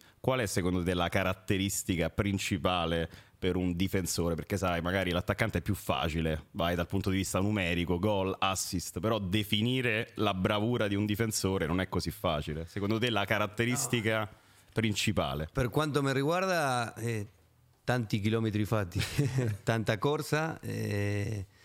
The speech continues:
Speaker 2: tanta concentrazione, eh, perché come hai detto bene te, l'attaccante basta che le arrivi una palla e, e fa gol e, o un assist. Il nostro lavoro, diciamo che, che è più di sudore,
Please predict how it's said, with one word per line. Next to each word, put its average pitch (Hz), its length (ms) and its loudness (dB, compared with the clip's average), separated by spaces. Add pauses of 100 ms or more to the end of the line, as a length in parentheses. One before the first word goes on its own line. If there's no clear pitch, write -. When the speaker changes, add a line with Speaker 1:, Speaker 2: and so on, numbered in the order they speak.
(380)
Speaker 2:
tanta 107 320 0
concentrazione, 104 1080 0
eh, 104 260 -14
perché 107 300 -6
come 101 220 0
hai 101 60 2
detto 101 200 0
bene 101 240 0
te, 110 760 0
l'attaccante 98 1120 -4
basta 101 400 -8
che 95 200 -8
le 104 100 -8
arrivi 101 240 -8
una 95 140 -8
palla 101 280 -2
e, 110 360 -8
e 98 140 -14
fa 98 160 -6
gol 107 240 2
e, 98 180 0 (480)
o 104 100 -2
un 104 120 2
assist. 117 540 0 (960)
Il 107 200 -4
nostro 107 400 0
lavoro, 117 360 2
diciamo 107 360 0
che, 95 540 0 (180)
che - 120 -4
è 101 40 2
più 120 200 -2
di 117 100 0
sudore, 104 500 -2